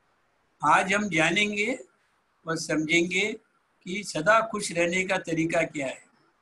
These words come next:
कैसे हम उदास मन को अर्थात unhappy mind को forever happiness के स्टेज में परिवर्तन कर सकते हैं।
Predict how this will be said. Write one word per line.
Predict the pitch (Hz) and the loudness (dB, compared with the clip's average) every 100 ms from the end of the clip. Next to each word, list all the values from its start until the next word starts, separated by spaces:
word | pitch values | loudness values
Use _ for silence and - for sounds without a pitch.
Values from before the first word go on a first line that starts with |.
| _ _ _ _ _ _ _ _ _ _ _ | _ _ _ _ _ _ _ _ _ _ _
कैसे | - 180 180 240 | -4 -2 0 0
हम | 196 196 254 262 - | 2 0 0 -4 -6
उदास | 165 185 233 180 | 2 4 4 2
मन | 160 160 | 0 0
को | 165 151 156 - _ _ _ _ | -2 -6 -8 -10 _ _ _ _
अर्थात | 170 165 196 196 196 | -4 -2 0 0 -2
unhappy | - 208 208 170 170 185 | -4 0 2 0 0 -2
mind | 165 160 170 135 | 2 2 2 -2
को | 170 208 - _ _ _ _ _ - | -8 -10 -14 _ _ _ _ _ 2
forever | 185 196 202 208 214 - 160 | 4 4 2 2 2 -2 -2
happiness | 156 - 180 196 190 | -2 -2 -4 -4 -4
के | - 175 | -4 -6
स्टेज | - 180 180 185 | -4 -4 -4 -4
में | 190 208 | -8 -6
परिवर्तन | 160 165 175 170 185 | -6 -4 -6 -6 -8
कर | 170 226 | -4 -4
सकते | - 156 - | -4 -8 -10
हैं। | 139 | -16